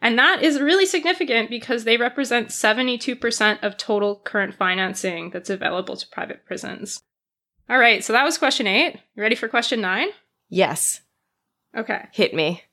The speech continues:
Speaker 1: So on our first episode of the podcast, uh, we talked about how two-thirds of a person's water footprint comes from the indirect water use of the food that we eat.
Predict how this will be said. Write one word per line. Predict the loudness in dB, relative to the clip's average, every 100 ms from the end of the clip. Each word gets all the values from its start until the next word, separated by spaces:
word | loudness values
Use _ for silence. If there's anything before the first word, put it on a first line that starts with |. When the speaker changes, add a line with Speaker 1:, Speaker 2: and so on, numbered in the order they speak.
| _ _ _ _ _
Speaker 1:
So | 2 4 4
on | 4 6
our | 4 4
first | 4 4 4
episode | 0 0 0 0
of | -2
the | -8
podcast, | -2 0 0 -2 -2 -2 -2 -8 -12 -8
uh, | -2 -2 -2
we | -4
talked | 0 0 0
about | 0 0 0
how | -2
two-thirds | -2 -6 -4 0 0 0
of | -4
a | -6
person's | -6 -8 -6 -6 -6 -4
water | -2 -2
footprint | -2 -6 -4 -4 -4
comes | -2 -4 -2 -2
from | -2 -2 -4
the | -6 -2
indirect | 0 4 4 2 -2 -4
water | -2 -2
use | -4 -4 -4 -6 _ _ _ -10
of | -6
the | -6
food | -2 0 2
that | 2
we | 0
eat. | -4 -6 -6 -8 -16